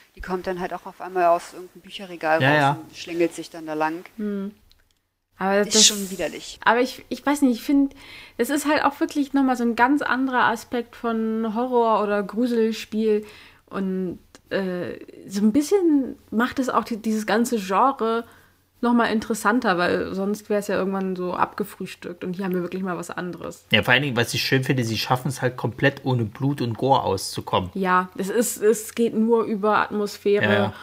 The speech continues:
Speaker 3: und halt dieses Gefühl, dass, dass du da irgendwie raus musst.
Speaker 2: Ja.
Speaker 3: Also auch wieder das, was wir bei, bei Resident Evil haben, dass sich dieses Spiel so ein bisschen unter Druck setzt. Ähm, du hast hier nicht wirklich, äh, Druck, du,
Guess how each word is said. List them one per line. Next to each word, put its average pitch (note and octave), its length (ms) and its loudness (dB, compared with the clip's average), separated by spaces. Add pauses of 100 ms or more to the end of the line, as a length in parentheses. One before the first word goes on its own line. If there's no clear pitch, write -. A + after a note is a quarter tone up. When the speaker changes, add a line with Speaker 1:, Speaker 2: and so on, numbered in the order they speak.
(260)
Speaker 3:
und G#3+ 200 2
halt G#3+ 220 2
dieses A3 340 0
Gefühl, C4+ 460 2
dass, A#3 340 -2
dass A3 180 -2
du A3 80 -2
da G#3 160 2
irgendwie G3+ 240 2
raus G3+ 360 0
musst. E3 480 -4 (500)
Speaker 2:
Ja. B2 120 4
Speaker 3:
Also G#3 160 2
auch A#3+ 320 2
wieder B3+ 180 2
das, A#3 200 -2
was A#3 120 -4
wir A3 160 2
bei, G#3+ 340 0
bei G3+ 140 -2
Resident F#3+ 320 -2
Evil C4+ 220 2
haben, B3+ 220 2
dass G#3+ 120 -4
sich G#3 100 -6
dieses G3 200 -6
Spiel - 140 -4
so A3 80 2
ein G#3+ 60 4
bisschen G3+ 200 -4
unter F#3 200 -4
Druck - 280 2
setzt. - 560 -2 (680)
Ähm, A3 480 0 (1160)
du G3+ 100 -4
hast D4 260 2
hier C#4+ 100 6
nicht B3+ 220 0
wirklich, A#3+ 400 0 (480)
äh, D#3 160 -6
Druck, G3+ 400 0
du, G#3 180 -6